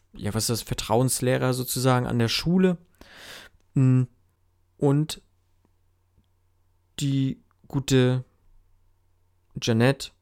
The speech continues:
ist schuld daran. Nee, sie ist nicht schuld daran, sie hat sie gesehen,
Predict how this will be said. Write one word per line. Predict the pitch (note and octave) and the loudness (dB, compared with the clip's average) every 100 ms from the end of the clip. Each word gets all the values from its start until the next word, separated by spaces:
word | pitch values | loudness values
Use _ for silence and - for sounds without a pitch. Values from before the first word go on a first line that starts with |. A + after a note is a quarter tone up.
| _ _ _ _ _ _ _ - | _ _ _ _ _ _ _ -6
ist | |
schuld | - C3+ - | 0 2 0
daran. | A2 A2 A2+ - _ _ _ _ | -4 -8 -10 -18 _ _ _ _
Nee, | C#3 | -2
sie | C#3+ D3 | -2 -4
ist | D3+ | -4
nicht | E3 | -4
schuld | - F#3+ G3 | 0 2 2
daran, | A#2+ A#2 A#2 | 0 0 -2
sie | B2 B2 - - _ _ _ | -4 -6 -8 -16 _ _ _
hat | - C3+ | -2 -2
sie | - C#3+ | 0 -2
gesehen, | C3+ B2+ D#3 A#2+ | 0 2 4 2